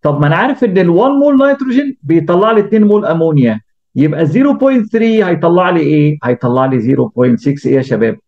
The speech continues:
مولز. وهتقوم جايه بقى الناحيه الثانيه يا فريده عامله مثلث تاني، والله العظيم هي هي بالظبط. هتقولي هنا زيرو بوينت سكس مولز يا مستر،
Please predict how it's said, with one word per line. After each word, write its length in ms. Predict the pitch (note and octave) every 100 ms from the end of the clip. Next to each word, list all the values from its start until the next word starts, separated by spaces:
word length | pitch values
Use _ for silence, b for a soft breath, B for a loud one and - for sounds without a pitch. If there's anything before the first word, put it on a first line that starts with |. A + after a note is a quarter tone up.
| -
مولز. 500 | A#2+ G#2+ G2+ - _
وهتقوم 340 | A2 C#3 C#3+ D#3+
جايه 240 | D#3 G#3
بقى 140 | G3+ G3
الناحيه 300 | G3 F3+ G3
الثانيه 320 | D#3 G3+ G3
يا 60 |
فريده 540 | F3+ E3+ G#3 A#3 A3 - _ _
عامله 420 | G#2+ C3+ D#3 D#3
مثلث 480 | D3+ C#3+ D#3 D3+ D3
تاني، 380 | - C#3 B2 G#2
والله 240 | - C#3 F#3
العظيم 300 | F#3 D3+ F3
هي 180 | F3 E3
هي 160 | E3
بالظبط. 360 | C#3 - A2 - b b _
هتقولي 440 | C3 D3+ F3 F#3
هنا 280 | F#3 E3+ D3 -
زيرو 320 | - B2+ A3
بوينت 280 | G#3 F3+ E3+
سكس 280 | D3+ G#3 F3+
مولز 280 | F#3+ G3 D#3
يا 80 | C#3+
مستر، 360 | C3 - G#2